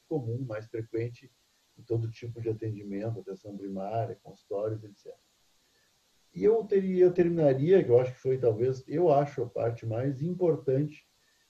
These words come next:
que da, da, da apresentação do Lucas, do efeito multiplicador, né? E aquela figurinha ali mostrando de que cada pessoa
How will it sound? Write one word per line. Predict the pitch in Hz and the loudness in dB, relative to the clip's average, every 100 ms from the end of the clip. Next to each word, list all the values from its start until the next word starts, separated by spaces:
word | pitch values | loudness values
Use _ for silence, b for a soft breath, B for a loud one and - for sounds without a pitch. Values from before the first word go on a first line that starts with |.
| _ - | _ -16
que | 110 107 101 | -12 -10 -6
da, | 107 107 - _ | -6 -6 -10 _
da, | - 95 92 92 | -6 -4 -4 -6
da | 101 | -8
apresentação | 98 110 101 104 - 107 | -6 -6 -6 -10 -8 -6
do | |
Lucas, | 104 107 131 160 156 _ _ _ _ _ | -6 -6 -4 -6 -8 _ _ _ _ _
do | 131 135 | -4 -2
efeito | 127 139 139 | 0 -2 -2
multiplicador, | 139 139 - - 123 139 98 92 - _ _ | -2 -2 -6 -14 -6 -4 -2 -6 -8 _ _
né? | - 104 117 117 | -12 -8 -4 -4
E | |
aquela | 95 101 101 104 | -4 -4 -6 -6
figurinha | 113 104 104 104 | -12 -8 -6 -4
ali | 107 | -4
mostrando | 110 101 - 107 120 | -4 -4 -2 -2 0
de | 113 | -4
que | 110 - - | -8 -12 -6
cada | 127 147 160 | 0 2 2
pessoa | 143 117 - 127 110 | 2 -2 0 2 2